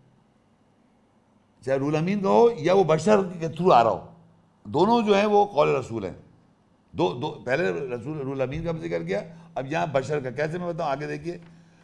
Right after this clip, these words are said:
कहता है, "तंजीलुम मिन रब्बिल आलमीन", रब की तरफ से नाजिल करता है, "वलौ तक़व्वला अलैना बादल अकावील", अगर तू हमारा नाम लेके बाज़ अक़वाल कहता,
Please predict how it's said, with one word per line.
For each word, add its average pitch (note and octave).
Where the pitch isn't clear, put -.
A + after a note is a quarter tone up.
कहता C3+
है, F#3+
"तंजीलुम E3
मिन F3+
रब्बिल C#3
आलमीन", C#3+
रब C#3+
की D3+
तरफ C#3+
से B2+
नाजिल B2
करता A#2
है, -
"वलौ F#3+
तक़व्वला D#3
अलैना D#3
बादल C#3
अकावील", B2
अगर D3+
तू E3
हमारा C#3
नाम C#3+
लेके C#3+
बाज़ C3
अक़वाल B2+
कहता, B2